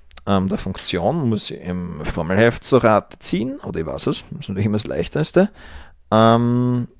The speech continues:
Länge, schauen wir mal, ob wir da was finden. Ja, richtig schreiben sollte man es. Äh, Betrag, Vektor braucht man nicht. Äh, Bogenlänge, genau das, was wir suchen, S des Graphen.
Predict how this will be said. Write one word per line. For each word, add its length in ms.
Länge, 800
schauen 200
wir 80
mal, 100
ob 200
wir 60
da 60
was 120
finden. 920
Ja, 100
richtig 240
schreiben 200
sollte 200
man 320
es. 220
Äh, 20
Betrag, 840
Vektor 340
braucht 220
man 180
nicht. 580
Äh, 420
Bogenlänge, 760
genau 240
das, 160
was 100
wir 100
suchen, 360
S 280
des 220
Graphen. 720